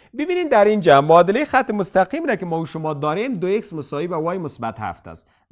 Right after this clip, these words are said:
دو ایکس مساوی است به y مثبت هفت. اگر هفت را سمت چپ بیارم، دو ایکس منفی هفت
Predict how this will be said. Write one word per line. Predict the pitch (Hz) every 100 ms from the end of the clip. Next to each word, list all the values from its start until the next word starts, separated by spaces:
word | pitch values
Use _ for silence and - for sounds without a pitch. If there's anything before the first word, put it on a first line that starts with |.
| 101
دو |
ایکس | 123 143 240 - - -
مساوی | 117 113 120 110 135 123
است | 107 110
به | 107
y | 107 120 123
مثبت | 117 107 - 101 104 -
هفت. | 190 - _ _ _ -
اگر | 180 262 262
هفت | 202 220 220
را | 147
سمت | 139 143 135 131
چپ | 180 170
بیارم، | 123 113 113
دو | 110
ایکس | 135 127 -
منفی | 117 110 107 113
هفت | 123 214 269